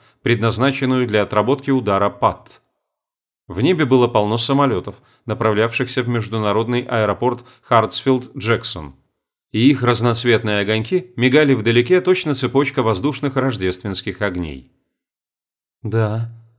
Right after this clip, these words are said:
отсюда открывается впечатляющий вид, Джек. Вы выбрали превосходное место». Пайн подняла бокал. «За действительно богатых и успешных, а также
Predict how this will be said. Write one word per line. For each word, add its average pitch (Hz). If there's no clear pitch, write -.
отсюда 117
открывается 123
впечатляющий 131
вид, 104
Джек. 92
Вы 127
выбрали 135
превосходное 139
место». -
Пайн 110
подняла 120
бокал. 85
«За 107
действительно 135
богатых 120
и 127
успешных, 151
а 123
также 156